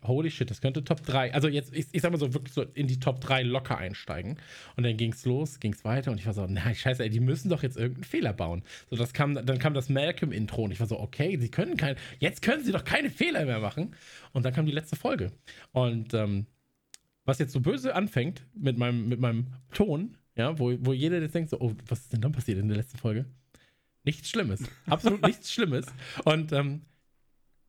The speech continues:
Speaker 1: ich bin von vorne bis hinten in diese Serie verliebt. Ich hab jetzt, ähm, stellenweise die Folgen f-, drei, vier Mal geguckt, weil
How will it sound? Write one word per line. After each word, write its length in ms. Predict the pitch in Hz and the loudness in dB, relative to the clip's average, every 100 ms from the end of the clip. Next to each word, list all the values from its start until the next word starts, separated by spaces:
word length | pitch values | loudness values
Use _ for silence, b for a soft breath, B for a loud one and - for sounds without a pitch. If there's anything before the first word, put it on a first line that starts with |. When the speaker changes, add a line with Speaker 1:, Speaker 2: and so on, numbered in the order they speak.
| 135 | -6
Speaker 1:
ich 80 | |
bin 140 | - 185 | 0 2
von 160 | - | 2
vorne 340 | 156 165 196 247 | 2 2 2 0
bis 140 | 208 | 0
hinten 220 | 220 208 | -2 0
in 100 | 170 | 0
diese 220 | 165 151 147 | 0 0 0
Serie 320 | 202 269 185 | 0 0 0
verliebt. 400 | 123 95 - - | 0 -2 -4 -8
Ich 100 | - | -2
hab 140 | 160 | 0
jetzt, 260 | 180 - - | 0 -2 -2
ähm, 380 | 147 147 131 127 | 0 0 -2 -4
stellenweise 580 | - - 185 208 185 170 | -6 0 2 2 0 0
die 100 | 147 | -2
Folgen 440 | - 175 170 170 165 | 2 2 2 0 -2
f-, 320 | - - - | -6 -18 -6
drei, 260 | 147 156 214 | 2 2 2
vier 280 | - 214 | 0 0
Mal 340 | 196 170 185 226 | 2 2 0 -2
geguckt, 320 | 247 233 - | -2 -4 0
weil 120 | 165 | 2